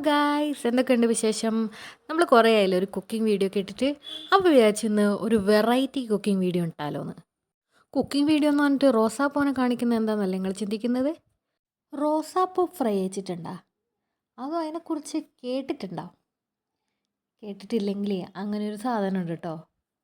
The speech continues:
ഈ ചൈനക്കാരാണ് ഇങ്ങനത്തെ വെറൈറ്റി സാധനങ്ങളൊക്കെ കഴിക്കാറുള്ളത്. പക്ഷേ ഇത് ഞാൻ വീട്ടിലുണ്ടാക്കിയതിന് ശേഷം നല്ല ടേസ്റ്റാട്ടോ. അതിന് ശേഷം എപ്പോൾ ഈ റോസാപ്പൂ ഉണ്ടായാലും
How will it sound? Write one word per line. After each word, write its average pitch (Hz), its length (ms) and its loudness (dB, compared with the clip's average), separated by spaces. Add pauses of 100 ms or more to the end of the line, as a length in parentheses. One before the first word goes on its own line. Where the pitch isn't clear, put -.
(580)
ഈ 214 120 -2 (160)
ചൈനക്കാരാണ് 208 840 -2
ഇങ്ങനത്തെ 226 320 -2 (480)
വെറൈറ്റി 202 360 -2 (100)
സാധനങ്ങളൊക്കെ 190 580 -4
കഴിക്കാറുള്ളത്. 156 640 -6 (680)
പക്ഷേ 285 280 -4 (180)
ഇത് 269 140 -4 (100)
ഞാൻ 285 160 0 (480)
വീട്ടിലുണ്ടാക്കിയതിന് 247 840 -2
ശേഷം 240 180 -4 (120)
നല്ല 226 380 0
ടേസ്റ്റാട്ടോ. 226 640 -2 (640)
അതിന് 240 340 -4
ശേഷം 254 280 -4 (240)
എപ്പോൾ 330 320 -6 (100)
ഈ 294 60 -2 (100)
റോസാപ്പൂ 247 460 -2
ഉണ്ടായാലും 208 520 -2